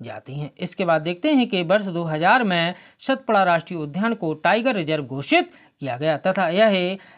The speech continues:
राष्ट्रीय उद्यान मध्य प्रदेश का सर्वाधिक जैव विविधता वाला राष्ट्रीय उद्यान भी है। आइए फ्रेंड्स, इसके बाद हम बात करेंगे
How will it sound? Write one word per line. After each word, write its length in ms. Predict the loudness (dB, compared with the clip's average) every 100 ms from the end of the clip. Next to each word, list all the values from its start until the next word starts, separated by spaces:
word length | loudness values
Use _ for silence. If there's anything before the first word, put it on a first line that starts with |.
| -4
राष्ट्रीय 420 | 2 2 2 0
उद्यान 520 | 0 0 0 0 -2 -6 _ -2
मध्य 280 | 0 0 -2
प्रदेश 380 | -2 -2 -2 0
का 100 | -2 -2
सर्वाधिक 640 | 0 2 4 4 2 -4 -8
जैव 300 | -2 2 2
विविधता 440 | 2 -2 -4 0 2
वाला 320 | 2 2 2 -2 -6 _
राष्ट्रीय 360 | -6 -6 -8 -10
उद्यान 520 | -10 0 4 4 2 -8 _
भी 200 | -20 -20 -6
है। 300 | -4 -2 -4 _ _ _ _ _ _ _ _ _ _ 0
आइए 260 | 2 4
फ्रेंड्स, 260 | 2 0 0
इसके 220 | -2 2
बाद 180 | 4 4
हम 120 | 4
बात 220 | 4 2 2
करेंगे 340 | 0 2 0